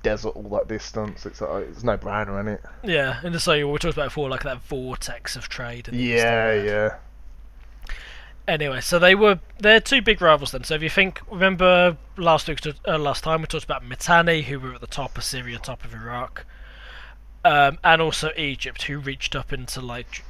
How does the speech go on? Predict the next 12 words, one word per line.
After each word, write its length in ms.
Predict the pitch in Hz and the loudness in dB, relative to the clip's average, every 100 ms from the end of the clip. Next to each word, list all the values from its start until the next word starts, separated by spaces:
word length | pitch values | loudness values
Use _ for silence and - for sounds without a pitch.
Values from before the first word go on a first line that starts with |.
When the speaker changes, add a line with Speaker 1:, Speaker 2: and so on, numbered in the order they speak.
| - - - | -18 -16 -12
Speaker 2:
Jordan, 380 | 131 120 117 | -10 -10 -12
Israel, 200 | 110 120 | -10 -10
Palestine. 500 | 113 113 104 - 98 - - - - - - - - - - - - | -10 -10 -10 -12 -14 -16 -16 -18 -18 -18 -16 -16 -16 -18 -18 -14 -6
So 140 | - | 2
they're 100 | 165 | 4
kind 180 | 165 185 | 8 6
of 60 | 170 | 4
competing 460 | 185 202 202 185 | 2 2 2 4
over 200 | 175 156 | 4 2
the 120 | 143 143 | -2 -4
same, 400 | 143 135 123 120 - - - - - - - - - - | -2 -2 -4 -12 -18 -18 -18 -18 -18 -18 -18 -18 -6 -2
uh, 440 | 127 120 120 | 0 0 -2